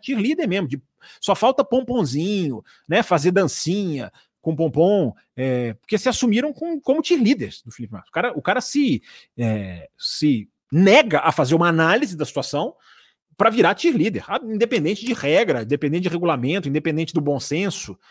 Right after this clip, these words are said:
né? Tanto bom senso a ser discutido sobre Las Vegas, sobre a questão do Sainz, né? Me surpreende como, como muita gente não, não, não enxerga o bom senso como uma ferramenta que precisa entrar na,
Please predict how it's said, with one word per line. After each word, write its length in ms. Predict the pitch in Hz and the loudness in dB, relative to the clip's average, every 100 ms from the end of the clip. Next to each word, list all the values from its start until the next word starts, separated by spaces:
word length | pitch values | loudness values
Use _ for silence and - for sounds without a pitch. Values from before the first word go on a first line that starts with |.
| _ _ _ | _ _ _
né? 160 | 120 190 | -2 0
Tanto 440 | - 269 294 202 | 4 2 2 -2
bom 180 | 156 151 | 0 -2
senso 320 | - 190 202 | -2 -4 -4
a 40 | |
ser 120 | 135 147 | -6 -8
discutido 400 | - 127 190 156 | -8 -6 -6 -4
sobre 180 | 151 | -2
Las 160 | 143 117 | -2 0
Vegas, 300 | 135 240 156 | 0 0 -2
sobre 160 | 139 131 | -6 -8
a 40 | |
questão 280 | 131 - 131 | -8 -10 -8
do 80 | 110 | -8
Sainz, 400 | - 208 175 - - - - - - | -6 -6 -6 -14 -20 -20 -20 -18 -2
né? 160 | 160 | 0
Me 120 | 196 | 0
surpreende 560 | 117 160 - 143 220 151 | 2 4 6 4 4 0
como, 260 | - 143 113 | -2 -4 -4
como 320 | - 131 101 | -6 -8 -8
muita 240 | 120 143 131 | -8 -6 -4
gente 220 | 143 139 | -6 -6
não, 120 | 131 | -4
não, 520 | 123 123 123 127 131 | -4 -4 -2 -2 0
não 140 | 139 156 | 2 2
enxerga 400 | - 185 196 151 | 4 4 4 4
o 60 | |
bom 180 | 139 151 | 2 0
senso 400 | - 180 190 147 | 0 -2 -4 -4
como 160 | 160 156 | -6 -4
uma 140 | 147 | -4
ferramenta 480 | - 151 139 160 - | -6 -6 -4 -6 -8
que 100 | 135 | -12
precisa 420 | 139 123 220 185 | -10 -6 -2 -2
entrar 320 | 156 156 170 | -2 2 2
na, 140 | 143 | 2